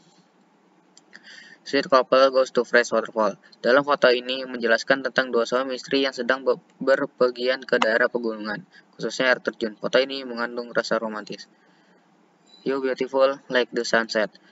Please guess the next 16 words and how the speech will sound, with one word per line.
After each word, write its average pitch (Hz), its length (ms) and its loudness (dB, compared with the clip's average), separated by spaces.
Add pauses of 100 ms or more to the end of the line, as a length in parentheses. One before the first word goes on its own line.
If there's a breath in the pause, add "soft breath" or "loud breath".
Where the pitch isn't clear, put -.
(160)
Foto 147 320 6
sebuah 131 400 -2
matahari 123 560 0
sedang 127 320 -2
terbenam, 120 480 -4 (160)
membuat 117 400 0
langit-langit 127 560 -4
menjadi 123 320 -4
berwarna 120 400 -2
oranye. 110 400 -8 (1900 soft breath)
Terus, - 480 -6 (160)
special 131 800 -2
cat. 107 160 0 (400 soft breath)
Dalam 139 320 2
foto 131 320 4
ini 131 320 -4